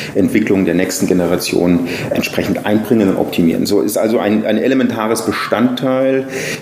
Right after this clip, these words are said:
der aktuellen Industrie- und Digitalentwicklung, die wir, die wir haben. Äh, was tut Siemens? Äh, sehr viel,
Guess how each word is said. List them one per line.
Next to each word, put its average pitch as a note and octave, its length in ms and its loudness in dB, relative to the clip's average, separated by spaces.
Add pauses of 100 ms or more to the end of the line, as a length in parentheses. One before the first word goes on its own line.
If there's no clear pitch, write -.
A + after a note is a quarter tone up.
(120)
der G2 520 0 (120)
aktuellen G2 680 0
Industrie- A#2 640 0
und F#2+ 300 0
Digitalentwicklung, C3+ 840 2
die G#2+ 140 2
wir, G2 140 2
die - 180 0
wir F2+ 120 2
haben. E2+ 460 2 (460)
Äh, - 120 2 (180)
was - 240 -2
tut - 160 -2
Siemens? C#3+ 480 0
Äh, G2 140 0
sehr G2+ 200 0
viel, C#3 360 2